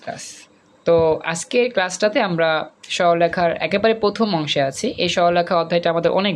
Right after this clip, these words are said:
বড় একটা অধ্যায়, অনেক অনেক অঙ্ক আছে। তো অধ্যায়টা শেষ করতে একটু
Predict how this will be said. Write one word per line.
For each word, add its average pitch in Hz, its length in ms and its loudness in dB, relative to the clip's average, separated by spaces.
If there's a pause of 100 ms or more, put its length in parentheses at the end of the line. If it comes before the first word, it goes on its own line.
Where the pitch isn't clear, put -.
(120)
বড় 175 140 4 (100)
একটা 170 220 -4
অধ্যায়, 165 260 -4 (420)
অনেক 233 240 0 (100)
অনেক 151 180 -4
অঙ্ক 139 220 -4
আছে। 143 280 -2 (800)
তো - 40 0 (100)
অধ্যায়টা 247 340 2
শেষ 254 120 4 (100)
করতে 254 200 2
একটু 247 120 2